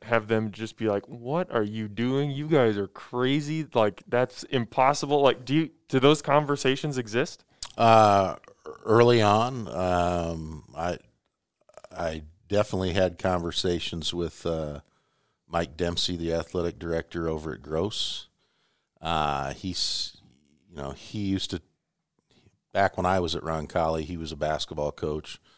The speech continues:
Speaker 2: Um, and then he left to go over to Gross, but, um, he came, he came to us,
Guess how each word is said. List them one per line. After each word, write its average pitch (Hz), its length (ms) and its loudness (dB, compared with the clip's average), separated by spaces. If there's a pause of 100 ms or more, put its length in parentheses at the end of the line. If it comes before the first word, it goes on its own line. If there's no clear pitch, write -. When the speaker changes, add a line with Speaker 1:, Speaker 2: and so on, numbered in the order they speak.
(600)
Speaker 2:
Um, 73 760 -4 (920)
and 80 80 -6
then 80 120 -6
he 92 120 -6
left 82 240 -2
to 85 60 -10
go 82 160 -2
over 78 160 -4
to 76 100 -4
Gross, 82 580 -2
but, - 520 -6
um, 76 540 -4 (920)
he 104 160 -4
came, 80 420 -2
he 98 120 -8
came 87 300 -2
to 80 160 -2
us, - 400 -4